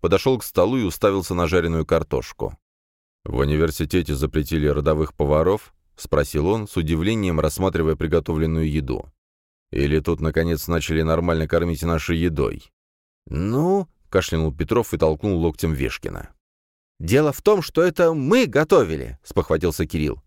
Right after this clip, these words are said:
«Мы сами почистили картошку, пожарили и сервировали стол». «Сами?» — поднял взгляд на них некромант. «Сами», — кивнул Вешкин, пару секунд выждал и, набрав полную грудь воздуха, произнес: «Мы хотели бы попросить у вас ходатайствовать ректору о создании кулинарного клуба».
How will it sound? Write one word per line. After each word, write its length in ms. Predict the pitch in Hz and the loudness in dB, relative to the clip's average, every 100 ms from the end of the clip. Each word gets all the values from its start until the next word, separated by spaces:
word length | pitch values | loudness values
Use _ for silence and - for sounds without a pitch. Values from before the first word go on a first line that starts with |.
| - | -4
«Мы 140 | 101 | -2
сами 340 | 101 98 131 123 | 0 0 0 0
почистили 560 | 104 - 120 - 107 | -2 -2 -6 -4 -2
картошку, 640 | 113 120 98 131 151 - 120 | 2 2 2 2 2 0 0
пожарили 760 | 127 101 110 135 131 120 - | 0 4 4 4 2 -2 -2
и 160 | - 120 | -4 -2
сервировали 600 | - 131 139 139 160 156 | 2 2 4 4 4 2
стол». 480 | - 247 196 67 - _ _ _ _ _ | 2 4 4 0 -10 _ _ _ _ _
«Сами?» — 580 | - - 69 92 87 65 _ _ - | -12 0 0 2 -2 -6 _ _ -2
поднял 260 | 82 73 | 0 0
взгляд 320 | 67 69 69 | -2 -4 -4
на 60 | 69 | -4
них 180 | 71 - | -6 -4
некромант. 640 | 76 76 73 58 52 - _ _ _ _ _ | -2 0 0 -4 -8 -18 _ _ _ _ _
«Сами», — 760 | - - - 127 127 78 67 71 _ - | -20 -12 0 2 2 -2 -10 -16 _ -6
кивнул 280 | 78 69 65 | -4 -2 0
Вешкин, 520 | 87 120 - 85 73 _ _ - | 0 0 -2 -6 -6 _ _ -2
пару 200 | 156 143 | 0 0
секунд 320 | - 104 80 | -2 -2 -2
выждал 500 | 78 117 107 104 92 - | 0 -2 0 -2 -2 -8
и, 60 | 85 | -2
набрав 360 | 87 82 95 | 0 2 2
полную 360 | - 92 80 78 | 2 0 2 0
грудь 220 | 82 80 | 0 -2
воздуха, 480 | 80 117 95 87 90 | 0 0 0 -2 -2
произнес: 640 | 76 80 65 71 55 - _ _ _ _ _ _ - | 0 -2 -2 -6 -6 -12 _ _ _ _ _ _ 2
«Мы 160 | 208 | 4
хотели 380 | - 175 220 208 | 4 4 6 4
бы 140 | 190 | 4
попросить 460 | 196 196 185 175 196 | 2 4 2 2 2
у 60 | 190 | 4
вас 180 | 185 | 4
ходатайствовать 680 | - 175 202 190 160 190 185 | 4 4 4 2 2 4 4
ректору 380 | 160 202 - 185 | 6 4 4 4
о 60 | 170 | 6
создании 500 | 175 147 208 196 170 | 4 4 2 2 2
кулинарного 520 | 190 190 190 175 185 | 4 4 4 4 2
клуба». 420 | 180 196 95 - | 4 4 4 -2